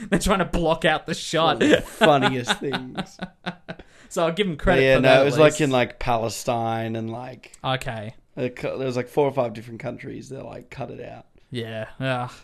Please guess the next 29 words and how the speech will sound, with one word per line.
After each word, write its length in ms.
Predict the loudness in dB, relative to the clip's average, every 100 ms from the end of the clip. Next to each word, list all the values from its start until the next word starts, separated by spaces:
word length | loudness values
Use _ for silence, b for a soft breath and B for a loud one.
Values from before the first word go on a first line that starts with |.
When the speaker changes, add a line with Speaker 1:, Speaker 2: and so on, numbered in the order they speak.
| -4
Speaker 1:
Yeah, 240 | 0 0
it's, 180 | -2 -4
it's 260 | -6 -8 -6
tough 380 | -4 -4 -4
'cause, 240 | -8 -8 -6
like, 280 | -10 -10 -16 _ _ _ _ _ _
that's 240 | 0 0 0
more 180 | -4 -2
commentary 580 | -2 -4 -2 -2 -2
on 120 | -2 -6
those, 320 | -8 -10 -12
on 160 | -12
those 160 | -10 -12
countries 680 | -12 -14 -12 -12 -12 -14 -16 _ _ _ _ _ -16
at 120 | -10
the 120 | -10
end 140 | -8 -10
of 80 |
the 80 | -12
day. 320 | -12 -10 -12 -14 _
Speaker 2:
It 160 | 0 6
is, 240 | 6 6
Speaker 1:
'Cause 80 | 4
Speaker 2:
but 40 | 6
Speaker 1:
the 80 |
Speaker 2:
it's 100 | 8
also, 120 | 8 8
Speaker 1:
alternative 280 | 6 6
Speaker 2:
it 80 | 4